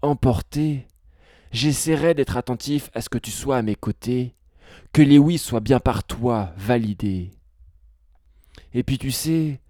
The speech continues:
à ne pas pouvoir dire non, on perd notre capacité à réellement dire oui. On perd l'accès à l'eau de notre puits.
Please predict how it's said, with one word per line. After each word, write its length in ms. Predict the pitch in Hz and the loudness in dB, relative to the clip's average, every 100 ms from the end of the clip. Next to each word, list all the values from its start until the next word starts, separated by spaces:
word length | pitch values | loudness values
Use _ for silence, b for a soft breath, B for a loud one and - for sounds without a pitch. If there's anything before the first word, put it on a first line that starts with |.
| b b b b - | b b b b -2
à 100 | 127 | -2
ne 80 | |
pas 140 | 123 131 | 0 0
pouvoir 380 | 127 127 131 113 | 2 2 2 2
dire 220 | 117 110 | 0 0
non, 360 | 117 135 139 123 _ _ b b b b - | 0 -2 -4 -10 _ _ b b b b -10
on 120 | 120 | 0
perd 240 | 135 135 | 2 4
notre 220 | 131 - | 2 -2
capacité 600 | 127 120 - 113 - 147 117 | -4 -4 -4 -6 -4 -2 0
à 100 | 104 | 0
réellement 600 | 90 131 131 123 139 160 | 0 2 2 2 2 0
dire 280 | 117 117 110 | 0 -2 0
oui. 280 | 135 156 147 - _ _ _ b b b - | -2 -2 -8 -20 _ _ _ b b b -8
On 140 | 123 | -6
perd 360 | - 127 117 123 | 0 0 0 0
l'accès 560 | 135 - - 160 165 - | 0 -2 -8 -4 -6 -2
à 120 | 113 | 2
l'eau 300 | 127 160 170 | 4 6 6
de 100 | 127 | 4
notre 300 | 120 - 117 | -2 -2 -6
puits. 500 | - 131 151 165 | -6 -6 -4 -6